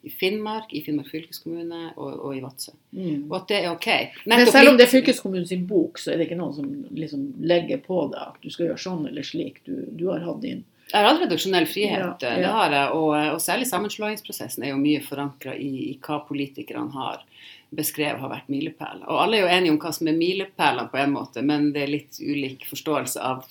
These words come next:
Speaker 1: hva som var det riktige veivalget å ta
Speaker 2: Mm.
Speaker 1: da, kan du si.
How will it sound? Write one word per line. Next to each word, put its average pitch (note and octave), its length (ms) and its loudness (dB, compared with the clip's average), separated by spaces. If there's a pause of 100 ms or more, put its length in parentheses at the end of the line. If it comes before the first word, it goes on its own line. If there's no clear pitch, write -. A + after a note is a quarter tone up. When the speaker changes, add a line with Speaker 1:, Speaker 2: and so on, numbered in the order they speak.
(140)
Speaker 1:
hva C#3+ 160 -4
som D3+ 100 -4
var C#3 140 -2
det C#3+ 80 0
riktige D3 320 -4
veivalget D#3 560 -2
å F3+ 160 -4
ta E3 160 -2
Speaker 2:
Mm. C#3 80 0
Speaker 1:
da, C3+ 140 -2
kan - 100 -14
du - 80 -10
si. - 160 -16